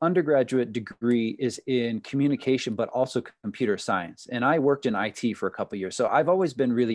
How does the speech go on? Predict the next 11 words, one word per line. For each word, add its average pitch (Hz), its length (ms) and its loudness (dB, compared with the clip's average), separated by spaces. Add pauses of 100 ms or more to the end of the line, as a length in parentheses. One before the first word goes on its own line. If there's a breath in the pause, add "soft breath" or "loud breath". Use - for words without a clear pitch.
interested 110 500 -6
in 101 120 -6
digital 107 320 -4
media. 92 460 -8 (380 soft breath)
Um, 95 480 -4
and, 107 260 -4
and 107 220 -4
in 123 180 -4
my 117 160 0
independent 123 560 0
research, 117 560 0